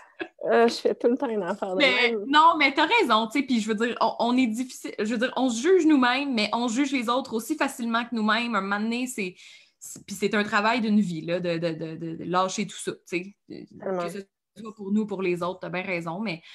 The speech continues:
Speaker 2: En tout cas, quand tu parles de bienveillance, euh, on la sent sincère. Fait
Speaker 1: Ben,
Speaker 2: que,
Speaker 1: ça l'est.
Speaker 2: ouais,
Speaker 1: Ça l'est, puis c'est ce
Speaker 2: vraiment.
Speaker 1: que je souhaite pour deux mille vingt et un, on va en avoir de besoin.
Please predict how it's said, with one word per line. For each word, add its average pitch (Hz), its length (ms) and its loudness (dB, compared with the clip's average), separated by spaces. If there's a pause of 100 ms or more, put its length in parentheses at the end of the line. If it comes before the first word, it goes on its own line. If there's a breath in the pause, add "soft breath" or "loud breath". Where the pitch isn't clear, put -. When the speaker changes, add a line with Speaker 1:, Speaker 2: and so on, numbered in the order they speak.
(140 loud breath)
Speaker 2:
En 220 100 6
tout 220 80 -6
cas, 175 180 4
quand - 200 0
tu - 100 -8
parles 392 160 4
de 285 60 2
bienveillance, 240 680 2
euh, 208 400 2
on 220 100 0
la 214 120 4
sent 247 180 -2
sincère. 196 380 -6 (960 soft breath)
Fait 185 120 -4
Speaker 1:
Ben, 190 140 4
Speaker 2:
que, 170 100 0
Speaker 1:
ça 190 100 6
l'est. 226 260 6
Speaker 2:
ouais, - 1300 -8
Speaker 1:
Ça 175 80 -2
l'est, 202 200 0
puis - 160 -14
c'est 190 100 2
ce 185 60 -12
Speaker 2:
vraiment. 214 220 0
Speaker 1:
que 196 60 -8 (120)
je 185 100 -8
souhaite 202 300 -2
pour 180 160 0
deux 175 140 2
mille 180 180 0
vingt 175 240 -2
et 175 80 -2
un, 180 180 -4
on 180 60 -4
va 175 80 -4
en 170 100 -6
avoir 175 240 -4
de 165 60 -4
besoin. 165 380 -8